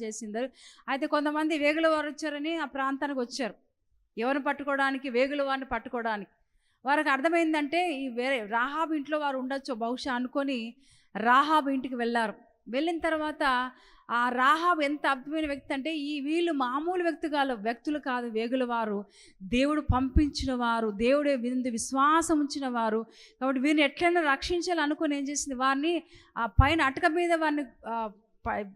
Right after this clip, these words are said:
పెట్టి ఒక జమ్ము జనపనార దాంతో ఏం చేసిందంటే మూసేసింది. వారిని దాచిపెట్టింది. జాగ్రత్తగా వినండి,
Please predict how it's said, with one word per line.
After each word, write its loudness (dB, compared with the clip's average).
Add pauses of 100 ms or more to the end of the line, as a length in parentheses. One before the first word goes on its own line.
పెట్టి -2 (280)
ఒక -8
జమ్ము 0
జనపనార 0
దాంతో 2
ఏం 0
చేసిందంటే -4
మూసేసింది. -4 (300)
వారిని 0
దాచిపెట్టింది. 0
జాగ్రత్తగా 2
వినండి, 2